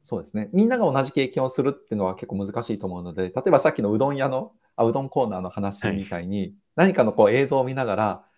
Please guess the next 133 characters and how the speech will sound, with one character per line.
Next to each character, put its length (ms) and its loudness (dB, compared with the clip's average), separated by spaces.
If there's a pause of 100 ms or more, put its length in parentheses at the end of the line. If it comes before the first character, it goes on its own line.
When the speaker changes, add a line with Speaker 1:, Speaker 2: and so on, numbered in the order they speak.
(220)
Speaker 1:
「こ 160 -2
う 60 2
い 60 0
う 60 -4
時 260 -8
っ 20 -18
て 240 -12
皆 220 -6
さ 220 -8
ん 120 -16
な 80 -12
ん 20 -20
か 100 -12
ど 180 -6
ん 40 -8
な 100 -10
風 160 -8
に 100 -10
感 240 -10
じ 140 -20
て、 260 -2 (800)
僕 220 -4
は 160 2
こ 180 0
う 20 -6
思 160 -2
う、 100 -4
私 280 -8
は 140 -4
こ 160 0
う 20 2
思 260 2
う」 60 -8
み 100 -8
た 80 -10
い 20 -10
な 80 -16
こ 100 -16
と 100 -12
が 140 -10
そ 120 -4
れ 60 0
ぞ 100 0
れ 120 -2
出 160 -2
る 120 0
中 320 -6
で、 360 -2 (460)
そ 120 -10
れ 60 -4
に 80 -6
対 200 -2
し 40 -16
て 100 -4
例 200 0
え 20 2
ば 280 0 (120)
変 180 -6
革 240 -4
を 60 0
進 260 -8
め 80 0
る 80 0
っ 20 -4
て 140 -10
こ 100 -12
と 80 -4
は 80 -4
実 220 -8
は 40 0
我 160 -4
々 160 -2
と 80 -6
し 60 -12
て 60 -2
は 60 0
こ 100 -2
う 40 0
い 20 -16
う 20 -10
ふ 40 -4
う 20 -4
に 60 -4
思 120 -6
っ 80 -14
て 60 -10
る 80 -10
ん 20 -16
だ 80 -16
け 80 -12
ど、 240 -4 (220)
「私 180 -6
そ 120 -6
れ 60 0
に 60 -2
対 140 0
し 20 -14
て 60 -2
ど 100 2
う 20 0
思 120 -4
い 40 -6
ま 100 -10
す 80 -20
か？」 140 -6
み 100 -10
た 120 -12
い 20 -12
な 80 -14
こ 140 -6
う 40 -4
イ 40 -8
ン 40 -12
タ 100 -10
ラ 100 -8
ク 120 -20
テ 80 -8
ィ 20 -8
ブ 80 -12
な 100 -14
や 100 -14
り 80 -14
取 160 -14
り 40 -20
と 60 -20
か 100 -12
を 80 -8
し 80 -20
て 120 -6
み 100 -2
る 100 -8
方 240 -8
が、 260 -10